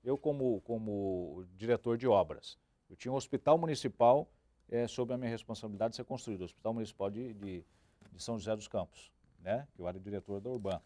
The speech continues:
É óbvio que se o empreiteiro falava pra mim que ia cumprir num determinado prova,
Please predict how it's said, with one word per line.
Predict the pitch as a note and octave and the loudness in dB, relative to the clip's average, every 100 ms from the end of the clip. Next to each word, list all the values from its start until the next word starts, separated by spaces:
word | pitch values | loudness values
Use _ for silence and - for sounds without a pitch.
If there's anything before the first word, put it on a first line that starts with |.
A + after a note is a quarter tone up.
| _ _ _ _ | _ _ _ _
É | - | -2
óbvio | A3+ C#3+ D#3 F#3 A#2 A2+ G2+ | 4 10 10 10 0 -4 -4
que | - B2 C#3+ | -4 -6 -6
se | - D3+ | -6 -8
o | |
empreiteiro | D#3+ D3 - C3 A#2 | 0 0 2 0 0
falava | A#2+ A2+ A2 G#2+ | 2 4 2 0
pra | A2+ | -4
mim | G#2 G2+ | -6 -8
que | - G#2+ | -10 -8
ia | G#2+ G#2+ A2+ B2+ | -6 -4 -2 -2
cumprir | - G#2 G2 | -4 -10 -8
num | G2+ G#2 | -8 -4
determinado | G#2 G#2+ G#2 G#2 A2 | -4 -4 -2 0 0
prova, | A#2 C#3 E3+ | 2 4 4